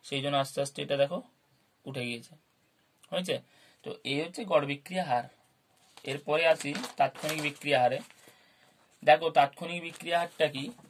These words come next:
বলে তাৎক্ষণিক বিক্রিয়া হার বলতে গেলে একটা নির্দিষ্ট মুহূর্তে বিক্রিয়ার হার, মানে ধরো খুব ক্ষুদ্র সময়ের ব্যবধানে বিক্রিয়কের গাঢ়ত্ব বা বিক্রিয়াতের গাঢ়ত্ব পরিবর্তন খুব ক্ষুদ্র হলো, খুব ক্ষুদ্র হয়েছে, সেই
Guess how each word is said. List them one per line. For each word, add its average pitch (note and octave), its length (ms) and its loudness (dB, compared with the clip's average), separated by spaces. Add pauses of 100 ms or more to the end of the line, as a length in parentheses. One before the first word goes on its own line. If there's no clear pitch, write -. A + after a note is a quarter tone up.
বলে C#3+ 160 -4
তাৎক্ষণিক D#3+ 580 -2
বিক্রিয়া E3 360 -6
হার D#3+ 120 2
বলতে D#3 280 -6 (100)
গেলে C#3+ 160 0 (100)
একটা D#3 160 -4 (120)
নির্দিষ্ট C#3 520 -8
মুহূর্তে E3+ 580 -8 (120)
বিক্রিয়ার D#3 480 2
হার, - 160 -6 (260)
মানে D3 180 4 (840)
ধরো E3+ 180 2
খুব F#3+ 180 -10 (120)
ক্ষুদ্র E3+ 320 -10 (140)
সময়ের F3 420 -2
ব্যবধানে D#3 500 4 (500)
বিক্রিয়কের D3 560 -4
গাঢ়ত্ব C#3 420 2 (140)
বা D#3+ 80 8
বিক্রিয়াতের C#3+ 520 -4
গাঢ়ত্ব C3+ 380 -2
পরিবর্তন D3 360 -8 (100)
খুব G3 100 -8 (100)
ক্ষুদ্র C#3+ 240 -8 (100)
হলো, A#2+ 140 -6 (100)
খুব F#3+ 220 -6
ক্ষুদ্র C3 240 -10 (800)
হয়েছে, F3 280 -6 (680)
সেই E3+ 180 -4